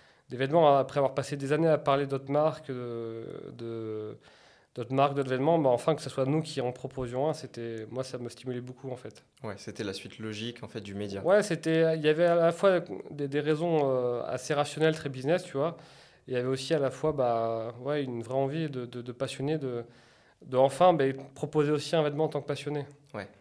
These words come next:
Speaker 2: Et pour revenir sur un chiffre intéressant, au moment où tu lances le produit physique,
Speaker 1: Oui.
Speaker 2: Bonne Gueule, c'est, euh, combien d'audience ? Quel volume d'audience mensuel ?
Speaker 1: Aïe, aïe, aïe, il faudrait que je regarde sur... Euh,
Speaker 2: Une, une fourchette, une grosse fourchette.
Speaker 1: Je pense qu'on devait être, à mon avis, à...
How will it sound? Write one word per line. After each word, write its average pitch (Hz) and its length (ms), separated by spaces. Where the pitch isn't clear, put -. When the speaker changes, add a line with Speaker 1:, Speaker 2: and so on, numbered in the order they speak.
Speaker 2:
Et 110 140
pour 110 180
revenir 120 200
sur - 160
un 104 60
chiffre - 320
intéressant, 113 480
au 139 40
moment 107 200
où 107 60
tu - 120
lances 113 300
le 110 60
produit 98 320
physique, 123 420
Speaker 1:
Oui. 127 120
Speaker 2:
Bonne 101 100
Gueule, 120 180
c'est, 92 400
euh, 90 140
combien 117 280
d'audience ? 110 640
Quel 107 180
volume 110 380
d'audience 117 460
mensuel ? 117 420
Speaker 1:
Aïe, 143 240
aïe, 131 100
aïe, 127 80
il 120 80
faudrait 135 160
que 117 60
je 123 80
regarde 127 500
sur... 117 320
Euh, 117 720
Speaker 2:
Une, 107 60
une 107 80
fourchette, - 500
une 95 80
grosse 98 340
fourchette. 85 400
Speaker 1:
Je - 140
pense 143 220
qu'on 131 160
devait 127 180
être, 139 220
à 131 100
mon 131 220
avis, 135 440
à... 117 440